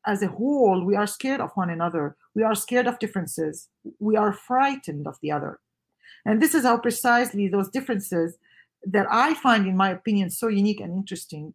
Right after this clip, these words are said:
that I chose to address in my film. And I wanted to also highlight a variety of current,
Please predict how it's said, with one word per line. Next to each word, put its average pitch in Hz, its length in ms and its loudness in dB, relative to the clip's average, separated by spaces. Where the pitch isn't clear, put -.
that 190 160 0
I 190 120 2
chose 226 340 -4
to 196 120 -6
address 180 340 -6
in 175 60 -10
my 160 120 -6
film. 165 400 -6
And 196 680 4
I 214 120 4
wanted 247 460 2
to 220 240 0
also 247 400 0
highlight 220 420 2
a 202 60 -6
variety 196 560 0
of 175 160 -8
current, 175 400 -2